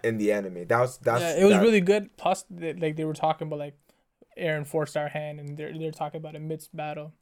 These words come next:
Speaker 1: The one that I would say I, I was less, the least interested, I know I, I was about to say coup d'etat is the best, but, like, the one with, um,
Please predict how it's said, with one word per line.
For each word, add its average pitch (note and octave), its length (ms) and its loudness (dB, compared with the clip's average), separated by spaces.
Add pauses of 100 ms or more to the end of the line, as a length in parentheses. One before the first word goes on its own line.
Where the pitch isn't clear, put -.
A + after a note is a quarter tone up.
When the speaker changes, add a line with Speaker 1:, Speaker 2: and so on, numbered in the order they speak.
(360)
Speaker 1:
The C3+ 100 8
one D3 300 8
that F#3 240 10
I C3+ 80 12
would C3+ 160 10
say C#3+ 340 8
I, A#2 220 6 (240)
I G#2 80 6
was G#2 260 0
less, A#2 420 4
the A#2 120 6
least A#2 440 -2
interested, D3 640 -4 (440)
I A#2+ 80 6
know C#3 100 8
I, C3+ 140 8
I G#2+ 160 0
was A2 100 2
about A#2 160 -2
to - 60 -12
say A#2 120 -4
coup B2+ 160 -6
d'etat A#2 260 -2
is G#2+ 80 -2
the G#2+ 80 -2
best, A#2 280 0
but, A2+ 160 6
like, G#2+ 180 -2 (300)
the A#2+ 120 8
one B2 280 4
with, C3 220 0
um, G2 800 2